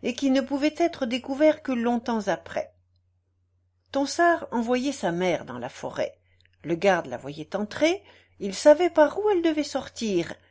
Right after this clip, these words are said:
et il la guettait pour voir le fagot. Il la trouvait chargée, en effet, de brindilles sèches, de branches tombées. Mais elle se plaignait d'avoir à courir bien loin pour obtenir un misérable fagot.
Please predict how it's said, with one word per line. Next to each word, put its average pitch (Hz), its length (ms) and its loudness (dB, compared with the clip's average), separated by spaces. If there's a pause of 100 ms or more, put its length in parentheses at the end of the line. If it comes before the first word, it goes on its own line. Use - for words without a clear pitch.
(280)
et 277 120 6
il 214 180 0
la 180 120 4
guettait 170 400 0
pour 185 160 -10
voir 302 240 0
le 294 80 2
fagot. 226 520 2 (680)
Il 190 160 2
la 160 100 0
trouvait 127 300 -14
chargée, 147 560 -4
en 160 140 -6
effet, 240 420 -4
de 196 120 -4
brindilles 147 440 -8
sèches, 254 640 0 (340)
de 233 120 -2
branches 311 460 -2
tombées. 165 460 -4 (1000)
Mais 285 260 6
elle 247 160 2
se 262 120 -4
plaignait 220 500 0
d'avoir 196 360 2
à 190 60 -2
courir 190 400 -8
bien 175 320 0
loin 165 380 -2
pour 180 200 -12
obtenir 185 520 -4
un 170 80 -4
misérable 175 720 -4
fagot. 165 480 -6